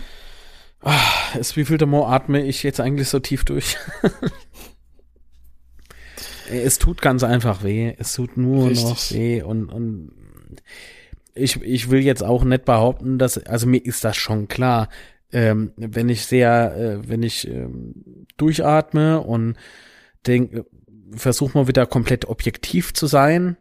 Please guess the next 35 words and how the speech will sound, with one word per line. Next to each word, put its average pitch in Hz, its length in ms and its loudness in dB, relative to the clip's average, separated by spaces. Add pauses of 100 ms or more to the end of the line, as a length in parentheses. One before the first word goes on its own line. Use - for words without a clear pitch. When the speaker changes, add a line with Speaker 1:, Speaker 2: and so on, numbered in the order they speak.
(100)
Speaker 1:
was 117 340 -6
man 123 120 4
ja 113 200 4 (520)
schon 120 440 2
ab 113 160 -2
und 120 120 2
an 113 200 0
gelingt, 127 480 0 (920)
dann 120 160 2
sag 113 240 4
ich, 117 160 2
ah, 117 320 4 (120)
komm, 98 280 -2 (440)
dritter 107 260 -4
Spiel 131 280 0
da, 127 300 6
der 107 180 -2
Auftakt 113 420 -2
ist 107 100 -4
versaut, 113 640 2 (720)
ab - 160 0
jetzt - 180 2
kann's 104 220 -2
nur 107 80 0
noch 104 80 -2
besser 117 320 2
werden 117 260 2
und 104 140 -6
das 98 180 -6
wird's 123 220 -2
auch. 117 300 -4 (840)
Aber 113 200 0
als 104 160 0
F-C-K-Fan 139 880 0
und 117 380 -2